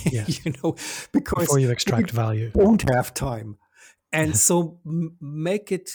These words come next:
Speaker 2: make it compelling and, and make it, make it totally clear. Other, other than that, I think it's,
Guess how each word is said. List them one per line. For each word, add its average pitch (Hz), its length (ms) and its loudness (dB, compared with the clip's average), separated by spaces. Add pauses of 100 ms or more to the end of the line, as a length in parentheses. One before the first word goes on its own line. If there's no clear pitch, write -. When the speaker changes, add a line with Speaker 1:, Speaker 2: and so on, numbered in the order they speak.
(120)
Speaker 2:
make 160 300 -8
it 160 140 -6
compelling 151 800 -6
and, 147 280 -10
and 139 200 -10
make 156 340 -8
it, 156 240 -10
make 147 240 -12
it - 140 -12
totally 156 360 -6
clear. 170 380 -10 (180)
Other, 151 240 -8 (100)
other 156 200 -8
than 143 200 -8
that, 151 180 -6
I 143 100 -6
think 147 320 -10
it's, 135 320 -6